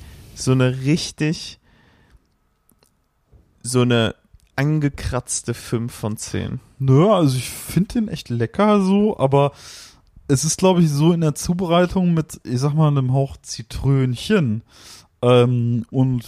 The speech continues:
Speaker 2: äh, so
Speaker 1: Willst
Speaker 2: das
Speaker 1: also sagen, du hast ihn einfach nicht richtig zubereitet?
Speaker 2: Ja, nicht hundertprozentig. Ich sag, ich hätte ja, wie gesagt,
Speaker 1: Tobi,
Speaker 2: keine
Speaker 1: du
Speaker 2: Zitrone
Speaker 1: wirst,
Speaker 2: hier.
Speaker 1: ähm,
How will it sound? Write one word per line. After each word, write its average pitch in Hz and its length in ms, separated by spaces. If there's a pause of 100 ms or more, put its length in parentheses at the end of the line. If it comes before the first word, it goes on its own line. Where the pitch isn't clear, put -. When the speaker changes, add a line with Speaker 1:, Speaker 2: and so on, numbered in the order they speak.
Speaker 2:
äh, 107 480
so 127 220
Speaker 1:
Willst 120 180
Speaker 2:
das - 40
Speaker 1:
also 120 160
sagen, 120 260
du 120 60
hast 120 120
ihn 117 80
einfach 113 240
nicht 120 160
richtig - 220
zubereitet? 120 560 (440)
Speaker 2:
Ja, 120 240
nicht 147 280
hundertprozentig. 127 840
Ich 117 80
sag, 147 180
ich 117 200
hätte 165 200
ja, 147 120
wie 127 180
gesagt, 131 100
Speaker 1:
Tobi, 147 160
Speaker 2:
keine 131 160
Speaker 1:
du 123 120
Speaker 2:
Zitrone 123 140 (100)
Speaker 1:
wirst, 165 360
Speaker 2:
hier. - 100
Speaker 1:
ähm, 131 360